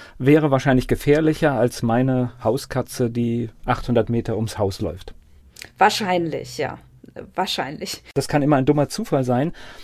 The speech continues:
Speaker 1: aber ich glaube, manchmal ist es ja wichtig, dass, wenn etwas passiert, dass wir einfach auch erstmal gucken, was ist da überhaupt, bevor wir dann irgendwie panisch irgendwelche Dinge machen.
Speaker 2: Genau, also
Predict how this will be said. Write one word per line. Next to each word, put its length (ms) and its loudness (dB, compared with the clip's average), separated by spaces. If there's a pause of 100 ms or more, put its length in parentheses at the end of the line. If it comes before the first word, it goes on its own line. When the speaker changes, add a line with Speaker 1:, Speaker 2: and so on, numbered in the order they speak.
(140)
Speaker 1:
aber 140 4
ich 100 0
glaube, 220 4
manchmal 360 2
ist 140 -2
es 100 -4
ja 140 4
wichtig, 320 0
dass, 220 0
wenn 160 2
etwas 340 -6
passiert, 500 0 (460)
dass 180 -4
wir 120 4
einfach 200 0
auch 140 2
erstmal 300 0
gucken, 400 -4
was 140 -4
ist 180 -4
da 100 2
überhaupt, 720 -2
bevor 280 -2
wir 60 0
dann 140 0
irgendwie 220 -4
panisch 460 -6
irgendwelche 360 -8
Dinge 200 0
machen. 340 -8 (380)
Speaker 2:
Genau, 260 6
also 320 2